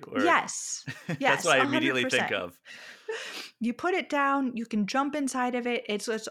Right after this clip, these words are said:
Speaker 2: wh-, whole world that's going on, but then when you jump back out, it's just a little marble. And every time you get through this world, you are, uh,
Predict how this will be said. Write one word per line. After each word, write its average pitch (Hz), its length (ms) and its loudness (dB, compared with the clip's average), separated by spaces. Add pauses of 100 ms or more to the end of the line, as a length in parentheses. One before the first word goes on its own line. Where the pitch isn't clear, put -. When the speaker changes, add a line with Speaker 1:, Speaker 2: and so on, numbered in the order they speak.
Speaker 2:
wh-, - 320 -8
whole 269 640 0
world 214 500 0
that's 214 180 -6
going 202 280 0
on, 185 160 0
but - 140 -4
then 233 160 -2
when 233 120 0
you 220 100 2
jump 220 260 0
back 214 180 0
out, 214 240 0
it's 208 200 -4
just 190 280 -6
a 196 80 0
little 190 320 -2
marble. 196 560 -2 (400)
And 214 100 0
every 247 220 2
time 220 560 -2 (600)
you 214 140 -4
get - 300 -2
through 247 200 -2
this 254 240 -4
world, 214 440 -2
you 208 240 -2
are, 180 760 -2 (540)
uh, 190 260 -4